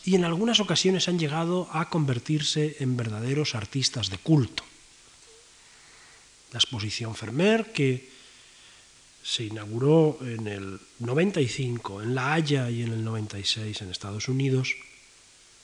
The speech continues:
quizá haya sido la exposición más visitada entre todas las que han, se han celebrado.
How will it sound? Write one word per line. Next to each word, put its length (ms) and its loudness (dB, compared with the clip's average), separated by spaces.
quizá 300 -2
haya 200 2
sido 320 2
la 100 -4
exposición 720 -2
más 420 2
visitada 680 2
entre 300 2
todas 380 2
las 280 2
que 240 0
han, 400 -4
se 240 0
han 160 -2
celebrado. 560 0